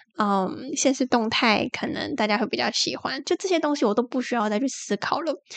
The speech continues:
所以某种程度是一种心灵上的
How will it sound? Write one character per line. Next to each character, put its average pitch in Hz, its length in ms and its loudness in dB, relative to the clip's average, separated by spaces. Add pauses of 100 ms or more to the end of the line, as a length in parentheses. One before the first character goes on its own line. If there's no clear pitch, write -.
(140)
所 339 140 2
以 - 20 6
某 254 140 6
种 247 160 4
程 214 220 -4
度 233 160 0
是 214 680 0
一 269 100 4
种 220 220 0
心 269 240 2
灵 220 180 0
上 220 220 -4
的 220 100 -10